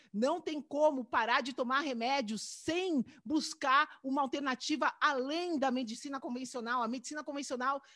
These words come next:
vai te dar cada vez mais remédio, cada vez mais, e, infelizmente, nenhum médico consegue resolver uma doença fatal,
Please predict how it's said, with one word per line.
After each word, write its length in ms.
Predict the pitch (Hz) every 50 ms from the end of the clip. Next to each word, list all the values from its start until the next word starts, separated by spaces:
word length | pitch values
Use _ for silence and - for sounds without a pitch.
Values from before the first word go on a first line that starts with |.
| _ -
vai 380 | 175 202 269 269 285 311 311
te 160 | - - 302
dar 300 | 226 208 254 262 285 294 - - _
cada 520 | - 233 214 220 247 285 254 220 302 302 254
vez 400 | 202 226 240 277 294 294 262 226
mais 340 | 208 226 233 262 277 254
remédio, 500 | 277 277 254 202 208 226 254 269 226 254 - -
cada 320 | 254 226 240 269 240 285
vez 200 | 247 269 277 247
mais, 360 | 220 214 214 226 240 269 - - - - - -
e, 280 | 277 330 349 370 370 - _ _ _ _ _ -
infelizmente, 840 | 311 339 320 - 294 302 294 220 226 247 262 277 262 - - 262 - _ _ _ _ _ _
nenhum 520 | 226 233 262 262 247 240 262 277 269 254 262 -
médico 560 | 196 202 226 220 233 247 214 240 - 262 233
consegue 640 | - 269 247 226 - - - 220 214 226 214 208 220
resolver 640 | 170 208 240 254 214 247 226 175 160 196 214 220 214 - - -
uma 240 | 220 220 226 226 214
doença 560 | 190 220 202 196 196 208 208 - - 202 208 - _ _
fatal, 520 | - 226 208 - - 208 196 202 202 202